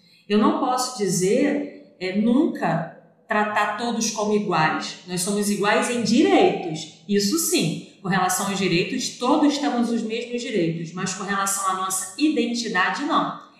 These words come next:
Cada um tem uma impressão digital diferente da outra. Mesmo gêmeos idênticos têm personalidades diferentes. Nós somos irmãos e somos totalmente diferentes.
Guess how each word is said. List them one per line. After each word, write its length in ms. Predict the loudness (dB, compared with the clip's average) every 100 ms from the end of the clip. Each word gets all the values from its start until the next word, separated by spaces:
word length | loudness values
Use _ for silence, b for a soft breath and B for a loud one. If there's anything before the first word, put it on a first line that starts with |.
| _
Cada 280 | -4 -2 0
um 40 |
tem 80 | 2
uma 160 | 2
impressão 360 | 0 -2 -2 -2
digital 440 | -2 -2 -2 -2
diferente 560 | -2 -4 -2 -2 -4 -8
da 100 | -4
outra. 440 | -2 -2 -2 -12 -20 _ _ _ 0
Mesmo 320 | 2 2 0
gêmeos 380 | -2 -4 -4 -4
idênticos 760 | 0 2 2 2 2 2 2
têm 160 | -2 -4
personalidades 760 | -4 -2 -2 -2 2 2 2
diferentes. 880 | -4 -8 -6 -6 -6 -6 -6 -10 b b b -4
Nós 240 | 2 2
somos 260 | 2 0 0
irmãos 500 | 2 4 4 4 2
e 80 | 0
somos 360 | 0 -2 -6 -8
totalmente 500 | -8 -4 -4 -4 -6
diferentes. 680 | -6 -4 -2 0 -2 -4